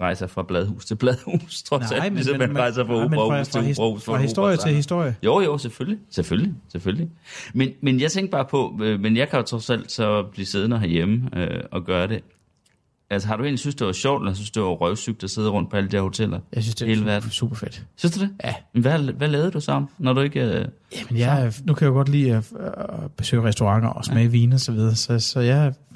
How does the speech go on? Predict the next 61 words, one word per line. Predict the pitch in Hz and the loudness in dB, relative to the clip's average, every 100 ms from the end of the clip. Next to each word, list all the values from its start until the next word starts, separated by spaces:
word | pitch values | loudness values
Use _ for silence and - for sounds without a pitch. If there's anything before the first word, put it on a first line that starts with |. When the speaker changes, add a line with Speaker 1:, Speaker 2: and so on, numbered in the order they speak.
| - | -6
Speaker 1:
Spiste | - 127 | -2 0
og | 131 | -2
drak? | 110 113 - _ - | -2 -6 -10 _ -2
Speaker 2:
Ja, | 170 202 - - | -2 -2 -6 -2
Speaker 1:
Ja. | |
Speaker 2:
men, | 139 143 | 2 2
men | 156 143 | 4 4
jeg | 139 139 | 4 2
vil | |
sige, | 131 170 | 2 2
at | |
jeg | 156 | 4
kun | 196 202 | 4 4
gjorde | 180 | 4
det | 151 | 4
i | |
det | 147 | 4
omfang, | 139 165 143 | 4 2 0
hvor | 131 | -2
det | 131 | 0
ikke | 139 | 2
har | 147 | 2
kompromitteret, | - 127 131 127 - 131 127 - | 2 2 4 2 4 2 2 -2
øh, | 135 - | -4 -6
produktionen. | - 127 - 123 110 107 - | -2 0 2 2 2 -2 -10
Speaker 1:
Okay. | - 131 - 120 | -12 -10 -10 -8
Speaker 2:
Det | - | -2
er | |
klart, | 143 135 | 0 2
man | 123 | 0
skal | - 131 | 0 0
samtidig | 135 147 147 | 2 4 4
være | 127 | 4
super | - 135 131 127 - 131 | 2 0 0 -2 -4 -4
disciplineret. | 120 - 123 117 98 _ _ _ _ _ _ - | -4 2 4 4 2 _ _ _ _ _ _ -12
Så | - | -6
det, | 123 139 147 | 0 0 2
det | |
er | 147 | 2
sådan | 151 131 | 2 4
en, | 123 | 2
en | 135 123 | 2 2
afvejning, | 117 135 127 110 107 | 2 4 2 2 0
som | - 113 110 | -2 -2 -2
jeg | 107 - | -2 -6
altid | 151 151 160 | -8 -4 -2
gerne | 131 131 | 0 0
vil | 131 | -2
teste | - 127 - | -4 -4 -4
til | 120 | 0
grænsen, | 117 131 - 113 | 2 0 0 -2
men | 120 | 2
jeg | 113 117 | 2 2
vil | 113 127 160 | 0 -2 0
meget, | 123 | 2
meget | 123 120 | 4 4
nødig | 123 131 | 4 2
gå | 139 | 0
over | 127 117 | 0 0
den | 120 117 | -2 -2
grænse. | 110 117 | -4 -6